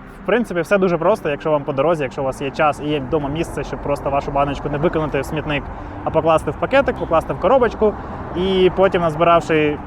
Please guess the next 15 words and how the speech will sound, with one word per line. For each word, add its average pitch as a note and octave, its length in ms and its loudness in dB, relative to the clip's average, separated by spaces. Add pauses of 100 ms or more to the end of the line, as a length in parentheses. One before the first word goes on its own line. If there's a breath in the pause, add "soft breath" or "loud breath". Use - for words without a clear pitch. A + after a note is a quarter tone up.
(140)
скількись E3+ 400 -4
пляшечок, D#3+ 540 2 (300)
проїжджаючи D#3+ 580 4
повз, G3 360 2 (160)
а D3+ 80 -4
тут D#3 180 0 (340)
більшість, D3 360 -2
я C#3 100 2
нагадую, C3+ 420 0
все C#3 160 -2
ж - 80 -6
таки C#3+ 200 -4
мають C#3 240 0
свої C#3+ 360 0
авто, E3+ 340 2